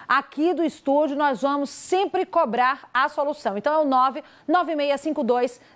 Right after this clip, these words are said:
zero um zero dois. Deixa eu mandar um abraço aqui, porque ontem o nosso fera, credibilidade do jornalismo verdade, Gilvan Fontes,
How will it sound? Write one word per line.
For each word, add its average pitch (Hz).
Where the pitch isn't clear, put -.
zero 311
um 262
zero 294
dois. 175
Deixa 523
eu 480
mandar 294
um 254
abraço 214
aqui, 285
porque 370
ontem 302
o 277
nosso 302
fera, 247
credibilidade 247
do 208
jornalismo 240
verdade, 208
Gilvan 220
Fontes, 247